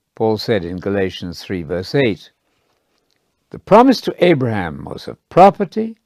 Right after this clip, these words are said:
land or kingdom, progeny, seed, the Messiah, and prosperity," every possible blessing. "The promise to Abraham," said Paul,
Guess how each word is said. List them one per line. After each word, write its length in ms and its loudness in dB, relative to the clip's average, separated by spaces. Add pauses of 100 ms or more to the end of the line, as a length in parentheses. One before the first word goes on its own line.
(720)
land 440 -2
or 100 -6
kingdom, 540 -4 (840)
progeny, 720 4 (520)
seed, 720 -4 (320)
the 60 -18
Messiah, 720 -2 (1200)
and 320 -4
prosperity," 1120 -2 (1040)
every 360 -4
possible 600 -4
blessing. 640 -2 (1040)
"The 80 -18
promise 520 2
to 200 -10
Abraham," 640 4
said 320 -8
Paul, 640 0